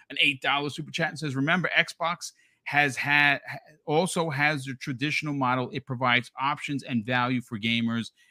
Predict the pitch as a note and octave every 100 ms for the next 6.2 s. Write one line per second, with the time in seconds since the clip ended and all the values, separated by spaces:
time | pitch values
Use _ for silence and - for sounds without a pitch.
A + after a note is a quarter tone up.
0 | - B2 A#2 C#3 C3+ B2+ B2+ - - C3+
1 | B2 B2 B2+ C#3+ - - C#3 B2+ - A#2+
2 | - B2+ C3+ - E3 C#3+ A#2+ A2+ A2 _
3 | _ A#2+ - B2 C3 C3+ - C3+ C3 -
4 | C3 D3+ B2+ A2 - B2+ B2+ B2 D3 C#3+
5 | B2 C3+ B2+ C#3 C3+ B2 A#2+ G#2 A2 G#2+
6 | G#2 G2+